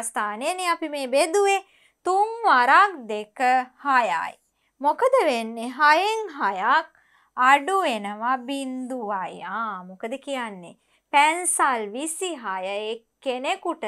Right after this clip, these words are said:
දෙක ගානේ දහතුන් දෙනෙකුට බෙදන්න පුළුවන්. නේද? දහතුන් දෙනෙකුට කියලා ලියන්න පුළුවන් මෙන්න මෙහෙම. දහතුන්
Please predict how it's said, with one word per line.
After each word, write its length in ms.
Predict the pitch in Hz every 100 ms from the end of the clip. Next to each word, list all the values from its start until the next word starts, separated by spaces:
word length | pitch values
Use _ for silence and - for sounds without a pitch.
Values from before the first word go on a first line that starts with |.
| 196
දෙක 260 | 202 202 - 320 285
ගානේ 920 | 226 196 180 185 220 247 240 240 247 _ _ -
දහතුන් 1000 | 208 220 226 226 - 339 370 359 330 302 294 294
දෙනෙකුට 720 | 269 247 247 247 247 254 233 233 240
බෙදන්න 800 | 262 247 214 220 208 208 214 277
පුළුවන්. 640 | 285 254 208 156 160 - _ _ _ _ _ _ _ _
නේද? 340 | 262 480 415 240 175 _ _ _ -
දහතුන් 1000 | 233 240 240 247 233 - 226 208 220 262
දෙනෙකුට 680 | 233 214 214 220 220 220 208 220
කියලා 420 | 220 196 196 220
ලියන්න 440 | 262 226 196 190 220
පුළුවන් 560 | 226 220 196 190 214 247
මෙන්න 260 | 220 190 208
මෙහෙම. 360 | 240 196 185 214 _ _ _ _ _ -
දහතුන් 720 | 220 196 247 320 330 339 320